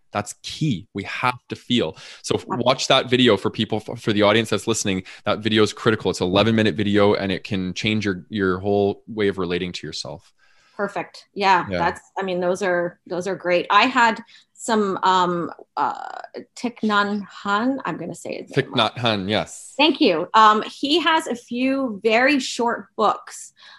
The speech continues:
Speaker 2: on things such as, um, there's one, um, on love, and it talks about um,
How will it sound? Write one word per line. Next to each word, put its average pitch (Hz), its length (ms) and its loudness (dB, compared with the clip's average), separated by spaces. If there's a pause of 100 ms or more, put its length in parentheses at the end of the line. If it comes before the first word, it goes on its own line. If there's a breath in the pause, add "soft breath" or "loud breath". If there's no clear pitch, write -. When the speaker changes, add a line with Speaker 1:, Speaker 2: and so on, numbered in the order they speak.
(160 loud breath)
Speaker 2:
on 202 540 8 (220)
things 220 440 -2
such 214 280 -2
as, 185 400 2
um, 180 320 0
there's 190 240 -6
one, 196 460 -2
um, 170 640 -2 (240)
on 180 240 0
love, 185 600 2
and 190 360 0 (100)
it 214 260 -2
talks 254 400 2
about 208 600 -2 (420 soft breath)
um, 180 360 2